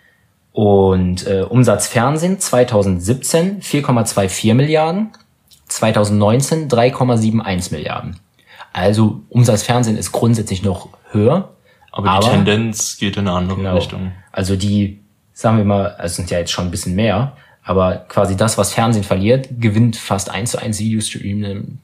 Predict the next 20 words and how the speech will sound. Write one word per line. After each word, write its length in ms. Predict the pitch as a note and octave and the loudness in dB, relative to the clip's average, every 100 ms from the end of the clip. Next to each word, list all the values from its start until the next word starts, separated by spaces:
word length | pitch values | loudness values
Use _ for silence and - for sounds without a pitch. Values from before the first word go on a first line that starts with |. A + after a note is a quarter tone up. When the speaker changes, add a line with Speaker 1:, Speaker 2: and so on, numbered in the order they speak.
| - | -8
Speaker 1:
dazu. 480 | G2 F2 - F2 - _ _ _ _ | -8 -6 -6 -6 -8 _ _ _ _
Speaker 2:
Ja. 220 | - - G2 _ _ _ _ _ _ _ - | -8 -8 -10 _ _ _ _ _ _ _ -8
Speaker 1:
Ähm, 520 | F#2 E2+ E2 D#2+ D2 _ _ _ _ _ | -2 -2 -2 -8 -12 _ _ _ _ _
das 140 | - - | -12 -4
kann 120 | G2 | -4
man 120 | F#2 | -2
schon 200 | - G2 | -2 -4
fast 300 | G#2 G2+ - | -4 -6 -6
ungefähr 320 | G#2 F#2 F#2+ | -6 -4 -4
so 80 | F2+ | -2
sagen. 440 | F2 A2+ F#2 F2+ A2 _ _ _ _ _ _ - | 0 0 0 -4 -8 _ _ _ _ _ _ -10
Ähm, 840 | G2 F#2 F#2 F#2 F2+ F2 E2+ F2 - _ _ _ _ _ _ _ | -4 -2 0 -2 -2 -4 -6 -10 -14 _ _ _ _ _ _ _
ja, 200 | A#2+ B2 | 0 0
das 200 | E2+ G2 | 0 -6
zeigt 280 | - A2 G#2+ | -2 -2 0
halt 180 | G#2+ G#2 | 0 2
ganz 240 | G#2+ A#2+ | 0 0
klar 260 | - C3 B2 | -2 0 0
eine 180 | A#2 A2 | 0 0
Tendenz. 720 | - A2+ A2+ F2+ D2 - _ | 2 4 4 2 -4 -12 _